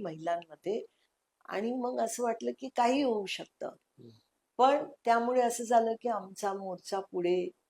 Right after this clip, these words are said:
Speaker 1: गेला आणि पोलिसांना माघारी घ्यावी लागली. आणि नंतर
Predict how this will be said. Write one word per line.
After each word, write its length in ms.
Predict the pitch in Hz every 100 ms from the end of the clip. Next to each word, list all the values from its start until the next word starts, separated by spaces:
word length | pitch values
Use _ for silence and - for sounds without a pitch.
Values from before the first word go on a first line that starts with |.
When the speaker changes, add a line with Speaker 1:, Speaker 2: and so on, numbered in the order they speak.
| 170 165
Speaker 1:
गेला 360 | 196 160 - - _ _ _
आणि 120 | 220 240
पोलिसांना 640 | 220 202 214 240 233 233
माघारी 480 | 220 160 160 190 208
घ्यावी 520 | - 156 139 185 190
लागली. 360 | - - - _ _ _ _ _ -
आणि 220 | 185 214
नंतर 680 | 226 185 180 190 - 269 196